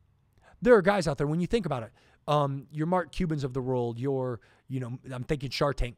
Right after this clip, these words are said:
Shark Tank, Mister Wonderfuls, your, like, your Bill Gates, your Steve Jobs. These guys, they're developers. They're on the front lines. And even those guys, when you watch how they operate and communicate inside of the tank, or you read their books,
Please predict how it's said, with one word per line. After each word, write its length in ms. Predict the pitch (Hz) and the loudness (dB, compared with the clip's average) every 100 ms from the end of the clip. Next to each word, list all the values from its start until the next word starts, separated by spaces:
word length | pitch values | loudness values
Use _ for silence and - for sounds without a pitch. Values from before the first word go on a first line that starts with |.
| _ | _
Shark 260 | - - - | -4 -4 -6
Tank, 140 | 117 | -6
Mister 280 | 147 170 165 | -2 -2 0
Wonderfuls, 600 | 160 175 147 110 98 95 | 0 0 -2 -6 -10 -4
your, 360 | 151 135 127 113 - - | 0 0 -2 -6 -14 -16
like, 240 | - 127 - - | -8 -8 -8 -10
your 100 | 131 | -6
Bill 260 | 123 175 156 | -2 0 0
Gates, 280 | 127 135 - | -2 -6 -6
your 80 | 113 | -10
Steve 300 | - 180 127 | -4 -4 -2
Jobs. 400 | 156 127 104 101 | -2 -2 -6 -2
These 300 | 185 208 - | 0 2 2
guys, 440 | 196 202 220 - - - | 0 0 -4 -6 -12 -14
they're 240 | - 127 185 | -4 4 4
developers. 840 | 151 120 160 135 - 98 - - - _ _ _ _ _ _ _ _ _ _ _ | 4 4 4 4 -6 -14 -16 -20 -20 _ _ _ _ _ _ _ _ _ _ _
They're 140 | 170 185 | 2 4
on 120 | 170 | 4
the 80 | 135 | 0
front 320 | - 180 147 | 2 2 2
lines. 180 | 123 123 | -4 -8
And 100 | - | -8
even 380 | 240 277 320 240 | 0 0 2 4
those 340 | 247 277 214 | 4 4 2
guys, 240 | 156 131 | -2 0
when 100 | 151 | 0
you 80 | 160 | 0
watch 220 | 156 175 | 2 0
how 80 | 165 | 0
they 120 | 170 | 0
operate 400 | 151 170 - 180 | 0 0 2 0
and 80 | 151 | 0
communicate 540 | 139 160 196 180 147 139 | -2 2 2 2 0 0
inside 500 | 160 - 165 160 143 - - - | -2 0 0 0 -2 -10 -20 -4
of 420 | 156 151 139 120 - | 4 6 4 -2 -14
the 200 | 139 135 | -6 -4
tank, 540 | 131 - 160 120 160 - _ _ _ _ _ | 0 0 0 -4 -12 -18 _ _ _ _ _
or 320 | 165 175 165 - | 2 4 2 -2
you 120 | 143 160 | -4 0
read 200 | 185 156 | 0 2
their 120 | 143 | 0
books, 520 | 120 180 143 - - | 2 2 2 -2 -16